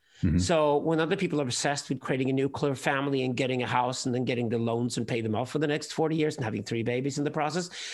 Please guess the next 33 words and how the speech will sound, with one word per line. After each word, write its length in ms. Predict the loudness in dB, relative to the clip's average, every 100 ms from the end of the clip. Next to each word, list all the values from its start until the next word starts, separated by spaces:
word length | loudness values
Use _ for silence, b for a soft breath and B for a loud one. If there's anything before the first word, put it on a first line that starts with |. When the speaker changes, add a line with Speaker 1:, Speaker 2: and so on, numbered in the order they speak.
| B
Speaker 2:
you're 180 | 4 6
more 140 | 4
like, 200 | 2 0 2
"I 100 | 2
could 200 | 4 0
adopt 440 | 2 2 0 0
anybody. 420 | -2 0 2 2 2
I 60 |
don't 120 | 2 0
need, 220 | -2 0
really 240 | 0 0
have 160 | -2 -2
to 60 | -2
breed. 540 | 0 2 2 2 -2 0
You 80 | 0
know, 260 | 2 0 -2 B
I'm 160 | -2 0
probably 380 | -2 0 0
have, 280 | 0 -2 -4 -6
when 320 | -4 -2 0
I 160 | 0
get 180 | -2 -2
older, 320 | 0 0 0
I'll 80 | 0
be 140 | -2 -2
a 40 |
mentor 360 | 0 -2 -2 -4
of 80 |
somebody 380 | -2 -2 -2 -2
younger 340 | -2 -2 0 0
who's 220 | 0 -2
another 260 | -2 -2 0
weirdo. 640 | 2 4 4 4 2 0